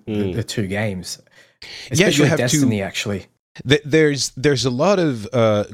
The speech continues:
Speaker 2: going to the priority targets, for example. Uh, there are, um, turrets and, uh, snipers that will shoot you from the other side of the map,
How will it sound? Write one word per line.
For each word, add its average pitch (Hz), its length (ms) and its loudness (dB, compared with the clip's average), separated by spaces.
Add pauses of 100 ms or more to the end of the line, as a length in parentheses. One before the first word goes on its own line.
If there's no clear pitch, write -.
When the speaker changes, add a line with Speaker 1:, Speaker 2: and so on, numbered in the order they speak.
Speaker 2:
going 147 460 0
to 135 80 -2
the 117 120 0
priority 120 580 0
targets, 110 480 0
for 104 120 -2
example. 82 640 -4
Uh, 98 240 -2
there 123 320 2
are, 117 380 4 (320)
um, 92 800 0 (1400)
turrets 135 600 2 (100)
and, 104 460 0
uh, 104 120 2
snipers 131 800 0 (180)
that 123 200 0
will 262 160 2
shoot 233 420 -2
you 175 160 0
from 139 300 0
the 135 260 -2
other 151 300 2
side 113 580 2
of 107 140 0
the 101 80 2
map, 92 360 -4